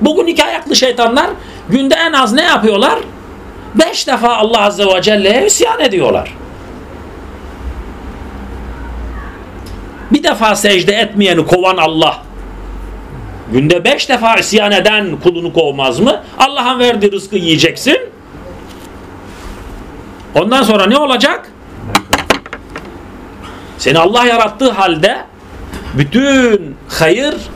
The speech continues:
Allah'ın dilemesiyle olduğu halde ne yapacaksın? Allah'ın yarattığı rızkı yiyeceksin. Ondan sonra ona isyan edeceksin.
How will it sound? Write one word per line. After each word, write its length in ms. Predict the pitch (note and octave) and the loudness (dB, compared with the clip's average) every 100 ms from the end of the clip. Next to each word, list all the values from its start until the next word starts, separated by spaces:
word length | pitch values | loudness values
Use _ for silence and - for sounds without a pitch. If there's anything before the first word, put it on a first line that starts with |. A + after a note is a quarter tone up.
| - - - - - - - - - - - - - - - | -14 -14 -12 -12 -14 -14 -14 -14 -16 -16 -14 -14 -14 -16 -2
Allah'ın 720 | C#3+ D#3 E3 E3+ F#3 D4+ D#4 | 0 2 2 4 2 2 2
dilemesiyle 680 | A#3+ G#3 F3 D#3 - D#3+ D#3+ | 4 2 2 -2 0 2 4
olduğu 460 | D#3 C3+ B2+ C3+ B2 | 4 2 2 2 2
halde 600 | A#2+ A2 G#2 F#3+ - - - - - | 2 2 2 2 2 -4 -14 -12 0
ne 60 | |
yapacaksın? 720 | G3+ F3 D#3+ C#3 - A#3 G#4+ G4+ - - - - - | 0 2 2 2 2 0 0 -6 -12 -16 -16 -14 0
Allah'ın 640 | A#2 B2+ C3+ C#3 D#3 C#4+ | 2 4 4 4 2 2
yarattığı 580 | C4+ G3+ F3+ - D#3+ C#3+ | 2 2 0 0 2 4
rızkı 300 | C3+ - C#3+ | 2 2 0
yiyeceksin. 800 | C3 A2+ G#2 B2 - - A3+ D#4+ - - - - - - - - - - - - - - - - - - - - - | 2 0 2 0 0 0 0 0 -6 -14 -16 -14 -14 -14 -14 -16 -16 -16 -16 -16 -14 -14 -14 -12 -10 -10 -10 -12 -2
Ondan 320 | A3+ B3+ A#3+ F#3+ | 0 2 2 2
sonra 220 | E3 D3+ | 2 4
ona 380 | C4 C4 C#4+ F4+ | 4 2 2 2
isyan 340 | - C5 B4+ | 2 2 2
edeceksin. 560 | A4+ - C3+ - - | 2 2 0 0 -4